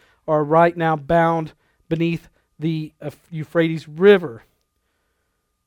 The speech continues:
They could re-, re-, they could represent the four great kingdoms of human history, uh, the Grecian, the Roman, the Persian, and the Babylonian empires. Keep in mind,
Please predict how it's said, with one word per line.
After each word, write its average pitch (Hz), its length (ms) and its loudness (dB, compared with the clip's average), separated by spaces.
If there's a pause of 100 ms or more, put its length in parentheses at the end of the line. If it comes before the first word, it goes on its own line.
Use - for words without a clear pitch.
(120)
They 135 300 -2
could 165 140 -6
re-, 160 160 -2 (160)
re-, 190 340 4
they 196 200 2
could 254 240 0
represent 214 420 0
the 185 60 -8
four 214 260 2
great 202 260 0
kingdoms 220 460 -4
of 165 120 -6
human 202 240 -2
history, 220 480 -2
uh, 160 240 -2
the 151 120 -8
Grecian, 202 480 -4
the 170 100 -4
Roman, 202 400 2
the 160 100 -4
Persian, 196 480 -2
and 165 80 -6
the 151 60 -8
Babylonian 175 500 0
empires. 190 380 -2
Keep 185 180 -12
in 180 80 -4
mind, 165 400 0